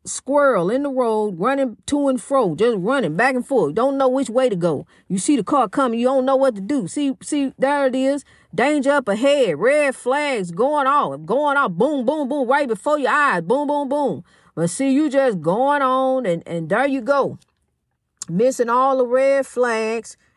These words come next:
and there it blow. You know, it just, it just went there. And, um, a sad affair, how things happen in the spiritual warfare that we deal with.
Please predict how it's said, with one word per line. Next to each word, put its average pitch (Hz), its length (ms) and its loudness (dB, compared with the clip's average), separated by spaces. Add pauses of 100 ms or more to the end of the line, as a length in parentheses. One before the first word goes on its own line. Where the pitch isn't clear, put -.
(160)
and 208 200 -2
there 254 260 4
it 208 120 -2
blow. 233 340 0 (120)
You 202 120 -6
know, 214 160 0
it 165 100 -2
just, 220 360 0 (400)
it 185 100 0
just 220 320 0
went 220 340 0
there. - 360 -2 (480)
And, 190 240 2
um, 175 400 2
a - 60 -4
sad 220 380 0
affair, 151 520 -2 (180)
how 170 260 0
things 175 440 -2
happen 175 460 -2 (500)
in 175 180 2
the 160 60 -2
spiritual 170 520 0
warfare 170 760 0 (1300)
that 180 160 2
we 196 160 0
deal 208 320 2
with. 151 300 -2